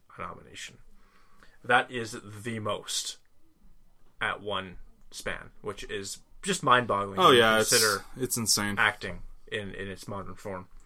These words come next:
Speaker 2: Yeah.
Speaker 1: Uh, despite that, only three wins. I, I thought she had more than that.
Speaker 2: Yeah.
Speaker 1: So, that's sad.
Speaker 2: It's, it's not easy to win,
Speaker 1: It's
Speaker 2: you know?
Speaker 1: not.
Speaker 2: It's not easy.
Speaker 1: No.
Speaker 2: Good for her for winning three.
Speaker 1: Yeah.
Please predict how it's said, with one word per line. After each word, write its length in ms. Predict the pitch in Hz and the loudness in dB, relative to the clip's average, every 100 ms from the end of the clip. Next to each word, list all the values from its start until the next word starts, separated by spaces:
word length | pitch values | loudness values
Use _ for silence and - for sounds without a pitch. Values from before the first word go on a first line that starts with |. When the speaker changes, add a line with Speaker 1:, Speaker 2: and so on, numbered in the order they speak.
| - | -4
Speaker 2:
Yeah. 240 | 135 143 - - - | 0 0 -2 -20 -10
Speaker 1:
Uh, 200 | 120 107 | -4 -2
despite 340 | 101 110 135 123 | -2 2 2 4
that, 120 | 120 | 2
only 160 | 143 180 | 0 -2
three 160 | 226 | -4
wins. 420 | 196 190 131 - - - | -4 -4 -4 -10 -18 -12
I, 200 | 127 139 | -8 -8
I 60 | 139 | -8
thought 180 | 156 | -8
she 100 | 143 | -6
had 80 | 147 | -6
more 140 | 135 127 | -6 -10
than 100 | 113 | -12
that. 160 | 101 - _ | -14 -18 _
Speaker 2:
Yeah. 180 | 120 113 | -2 -2
Speaker 1:
So, 160 | 107 107 _ _ - | -4 -16 _ _ -20
that's 140 | - | -12
sad. 220 | - 107 107 - - | -10 -10 -12 -20 -4
Speaker 2:
It's, 300 | - - - | 2 6 6
it's 180 | 180 - | 6 6
not 200 | 190 175 | 8 6
easy 240 | 170 139 | 4 4
to 80 | 135 | 4
win, 260 | 143 131 95 - - | 2 0 -4 -16 -10
Speaker 1:
It's 120 | 131 | -2
Speaker 2:
you 40 | 110 | 4
know? 40 | |
Speaker 1:
not. 220 | 185 143 - - - - | 4 4 -2 -18 -16 -8
Speaker 2:
It's 120 | - | 2
not 200 | 151 139 | 6 8
easy. 320 | 139 120 101 - - - - | 6 4 -2 -8 -16 -20 -2
Speaker 1:
No. 120 | 120 | 4
Speaker 2:
Good 120 | 143 | 6
for 160 | 139 131 | 8 8
her 120 | 131 | 8
for 140 | 127 | 6
winning 240 | 113 117 107 | 2 2 -2
three. 420 | - 113 107 - _ | -2 0 0 -2 _
Speaker 1:
Yeah. 240 | - 120 | -2 0